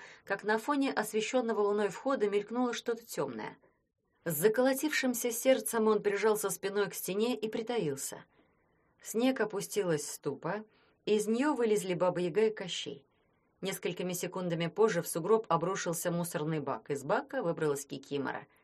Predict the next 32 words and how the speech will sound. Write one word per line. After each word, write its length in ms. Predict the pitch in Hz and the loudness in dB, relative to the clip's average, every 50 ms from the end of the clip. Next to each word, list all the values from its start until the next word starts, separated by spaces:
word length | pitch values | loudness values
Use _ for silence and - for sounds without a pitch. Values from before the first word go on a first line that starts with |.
| _ - | _ -4
державшая 500 | 151 151 147 156 147 143 - - 147 143 | -4 -2 0 0 0 0 -2 -2 -4 -4
в 60 | - | -4
каждой 340 | - - 160 147 131 139 147 | -2 -4 -4 -2 -2 -2 -2
руке 400 | 143 143 143 - - 175 170 175 - _ | -2 -2 -4 -2 -2 -2 -2 -2 -6 _
по 80 | - 160 | -8 -8
селедочному 640 | 165 - 156 143 143 139 139 - - 143 139 131 | -4 -2 -2 -2 -2 -4 -6 -8 -6 -6 -6 -6
хвосту. 460 | 135 - 139 131 - - - - 135 _ _ _ _ _ _ _ _ _ _ _ _ _ _ _ | -6 -4 -4 -4 -4 -6 -14 -16 -18 _ _ _ _ _ _ _ _ _ _ _ _ _ _ _
Причина, 400 | - 175 175 180 - 220 208 190 | -4 -4 -2 0 0 0 0 0
по 120 | 175 175 175 | 0 -2 0
которой 360 | 185 185 175 - 180 175 175 | 0 0 0 0 0 0 0
Кикимора 480 | 175 - 160 - - 202 185 170 165 160 | -2 -4 -8 -2 0 0 2 4 2 2
оказалась 540 | 156 - 170 170 151 175 170 160 156 151 - | 2 2 2 2 4 4 4 4 2 0 0
в 60 | 156 | -2
летающем 520 | 160 156 - 170 165 160 160 - 165 160 | -2 0 2 2 2 2 0 -2 -2 -2
мусорном 460 | 165 160 - 175 151 147 156 160 160 | -2 -2 -2 -4 -2 -2 0 0 0
баке, 300 | 156 175 202 202 - 156 | 2 2 2 0 0 -4
была 200 | 135 151 151 151 | -2 0 -2 -2
следующей. 540 | 151 - 156 143 - - - - - - - - _ _ _ _ _ _ _ _ _ _ _ _ _ _ _ _ _ _ | -2 -2 -4 -4 -4 -4 -8 -10 -10 -10 -12 -16 _ _ _ _ _ _ _ _ _ _ _ _ _ _ _ _ _ _
Ворочаясь 640 | - 165 196 220 247 311 320 - - 220 180 170 - | -2 2 2 4 4 2 0 0 0 0 0 0 -2
в 60 | - | -8
ступе, 500 | - - - - 143 127 - - 170 180 - - - - - - - - | -12 -14 -10 -8 -10 -10 -8 -12 -14 -14 -14 -20 -20 -20 -20 -14 -4 2
она 260 | 160 208 247 311 339 | 2 4 4 4 2
нечаянно 480 | 302 262 269 - - 285 285 269 254 | 2 0 -2 -2 -4 -4 -2 -2 0
наступила 500 | 226 214 214 - - 208 - 247 262 247 | 0 0 -2 -2 -6 -6 -2 0 0 0
Кощею 480 | 226 226 202 202 202 - - 226 226 214 | 0 0 -2 -4 -4 -2 0 0 0 0
на 160 | 202 151 131 | 0 -2 -4
ногу. 300 | 120 - 143 - - - _ _ _ _ _ _ _ _ _ | -4 -6 -12 -12 -16 -18 _ _ _ _ _ _ _ _ _
А 140 | - 156 175 | 0 2 2
на 80 | 170 | 4
ноге 340 | 160 156 147 139 135 - 123 | 2 2 0 -2 -2 -4 -6
была 200 | 127 139 139 151 | -2 0 0 2
мозоль, 420 | 160 180 208 208 254 294 220 151 | 2 2 0 0 0 0 0 -2